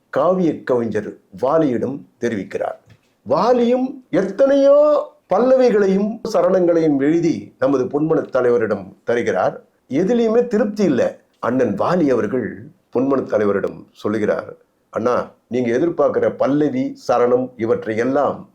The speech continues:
நீங்கள் எழுதி வாங்க வேண்டுமானால் கவியரசர் கண்ணதாசனிடம் கேளுங்கள், அவர் அருமையாக எழுதி கொடுத்து விடுவார், உங்களுடைய மனமறிந்தவர் அல்லவா அவர்?" என்று புவியரசரிடம் தெரிவிக்கிறார். கவியரசரிடம்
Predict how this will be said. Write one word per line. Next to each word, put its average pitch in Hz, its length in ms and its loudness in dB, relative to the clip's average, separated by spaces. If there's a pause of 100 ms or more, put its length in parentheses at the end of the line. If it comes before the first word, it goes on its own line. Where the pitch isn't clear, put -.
(120)
நீங்கள் 110 520 -4
எழுதி 147 340 0
வாங்க 123 360 0
வேண்டுமானால் 107 800 -2 (280)
கவியரசர் 151 800 0 (280)
கண்ணதாசனிடம் 127 800 0
கேளுங்கள், 107 560 -4 (280)
அவர் 107 280 0
அருமையாக 127 720 2
எழுதி 127 260 -2
கொடுத்து 104 320 -8
விடுவார், 92 460 -2
உங்களுடைய 120 500 -2
மனமறிந்தவர் 202 720 2
அல்லவா 151 380 2
அவர்?" 156 320 2 (100)
என்று 131 600 -2 (320)
புவியரசரிடம் 120 840 0 (520)
தெரிவிக்கிறார். 98 600 -2 (200)
கவியரசரிடம் 127 1000 2